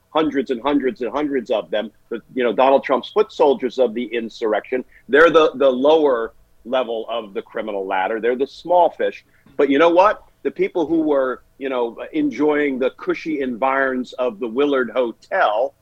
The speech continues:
plotting democracy's demise like Giuliani and Bannon and the rest of them, the lawyers writing treasonous letters and memos like Jeffrey Clark, John Eastman,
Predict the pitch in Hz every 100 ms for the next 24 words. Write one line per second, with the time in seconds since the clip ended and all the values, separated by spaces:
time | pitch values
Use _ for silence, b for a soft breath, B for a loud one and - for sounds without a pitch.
0 | _ _ - 139 143 143 131 127 127 131
1 | 131 127 - 131 123 101 113 120 120 127
2 | 120 120 - b _ 143 131 127 127 127
3 | 131 123 107 120 123 123 120 113 120 139
4 | - 120 110 b b - 135 139 180 208
5 | 147 131 147 - - - 147 151 143 143
6 | 156 170 156 143 131 123 139 147 147 139
7 | 127 123 151 135 123 131 117 - 127 -
8 | 127 - 131 127 - 135 120 131 139 -
9 | 127